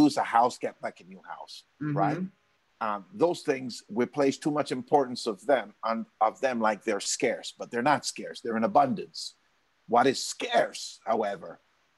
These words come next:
Speaker 1: are the people around you, the relationships that you build, 'cause we're only gonna be connected to a few people in our life. Deep connection, real connection with a few people in our lives. And if you're not,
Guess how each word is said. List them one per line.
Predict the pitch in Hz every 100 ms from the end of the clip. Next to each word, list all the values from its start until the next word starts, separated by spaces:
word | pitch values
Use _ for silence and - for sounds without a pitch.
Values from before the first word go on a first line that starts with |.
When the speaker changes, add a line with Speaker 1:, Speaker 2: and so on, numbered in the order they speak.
| _
Speaker 1:
are | 107 104
the | 101
people | 135 120 107
around | 95 82 80 -
you, | 82 80 - _ _
the | 101
relationships | 98 101 123 95 85 - 85 -
that | - 71
you | 90
build, | 82 80 71 - - -
'cause | - 101
we're | 117 151
only | 151 156 131
gonna | 131 123 -
be | 123 117
connected | - 110 117 - 92 80
to | - 95 92 _ _ -
a | -
few | 120 110
people | - 117 98 95
in | 95
our | 92
life. | 98 95 80 - _ -
Deep | - 156 160
connection, | - 117 113 - 90 80 - -
real | 104 117 160 139
connection | - 95 90 - - 71 69 _ _ _
with | 110 104
a |
few | 95 117 110
people | 117 113 104
in | 98
our | 92
lives. | 92 95 76 78 - _ _ -
And | 107 101 -
if | 110
you're | 117 131
not, | 120 123 107 -